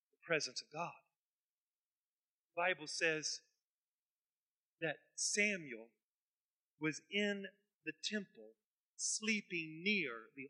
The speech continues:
Ark of the Covenant. The Ark of the Covenant symbolizes God's presence. He heard God's voice in God's presence.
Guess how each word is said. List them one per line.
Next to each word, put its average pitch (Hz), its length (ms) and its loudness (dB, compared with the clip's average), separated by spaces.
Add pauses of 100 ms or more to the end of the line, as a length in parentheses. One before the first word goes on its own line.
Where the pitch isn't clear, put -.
(120)
Ark 160 320 2 (100)
of - 100 -20
the - 180 -14
Covenant. 156 340 0 (2500)
The 160 100 0
Ark 208 240 8
of 175 60 -10
the 165 60 -8
Covenant 165 420 0
symbolizes 151 840 -2
God's 143 260 0
presence. - 600 -8 (1500)
He 190 240 6
heard 214 540 2 (360)
God's 175 420 4
voice 151 580 0 (420)
in 151 260 -4
God's 143 300 -2
presence. - 640 -10